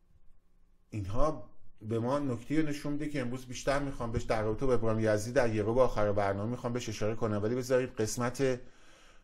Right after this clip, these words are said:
مهمی رو اینجا در همون مقدمه بخونم. میگه کتاب حاضر بیست سال پیش، یعنی این چاپ دوازدهمشه من دارم،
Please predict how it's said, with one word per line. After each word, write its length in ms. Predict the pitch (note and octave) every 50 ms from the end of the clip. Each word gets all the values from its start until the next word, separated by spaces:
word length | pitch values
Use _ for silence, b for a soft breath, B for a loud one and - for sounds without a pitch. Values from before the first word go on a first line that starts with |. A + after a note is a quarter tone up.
| b b -
مهمی 520 | A2 A2+ A#2 A#2+ C3 C#3+ D3+ D3+ C#3 B2
رو 100 | A2 A2+
اینجا 520 | A2 A2 G#2+ G2+ G#2 A#2+ A#2 A#2 A#2 A#2
در 220 | G#2+ G2+ A2+ G#2 G#2+
همون 280 | G#2 A2+ A#2+ C3+ C#3
مقدمه 480 | C3 A#2+ G2+ G#2 G#2 G2 G2 G2+ G#2 A2+
بخونم. 420 | A2+ B2+ B2 - - G#2+ G2 F#2
میگه 360 | F#2+ G2+ G#2+ G#2+ A2 B2+ D3 D3
کتاب 420 | D3 - B2+ - - A#2+ A2+ G2
حاضر 380 | A#2 A2+ A2+ A2 G#2 A2 C#3+ D3+
بیست 340 | D3+ B2+ A#2+ A2 - -
سال 200 | - - G#2+ G#2+
پیش، 340 | G#2 - B2+ C3 C#3 - -
یعنی 200 | A2 G2+ G#2+ A2+
این 280 | A#2+ A2+ B2 B2 B2 A#2+
چاپ 260 | - - A#2+ A2 -
دوازدهمشه 880 | A2 A2 G2+ F#2+ F#2+ F#2 F#2 G2 G2+ G2 G2+ G2+ G#2+ G2 - - F#2
من 160 | F2+ F#2 F#2
دارم، 240 | F#2 F2+ E2+ F2 -